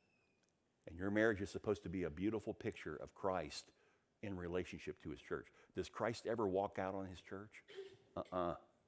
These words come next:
Does the church stop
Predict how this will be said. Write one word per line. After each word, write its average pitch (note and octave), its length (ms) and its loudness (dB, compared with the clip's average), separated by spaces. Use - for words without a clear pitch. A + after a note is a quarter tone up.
Does F#2 160 4
the F#2 80 -2
church B2 600 -2
stop - 720 0